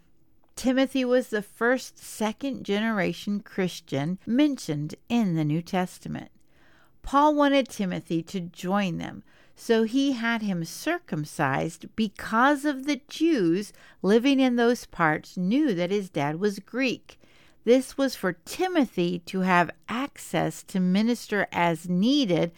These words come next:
amongst the Jews, and it aided him to be circumcised so that the Jews would not reject him.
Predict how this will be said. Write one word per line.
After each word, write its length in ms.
amongst 640
the 160
Jews, 560
and 180
it 220
aided 440
him 420
to 160
be 380
circumcised 1080
so 320
that 400
the 140
Jews 560
would 220
not 260
reject 600
him. 260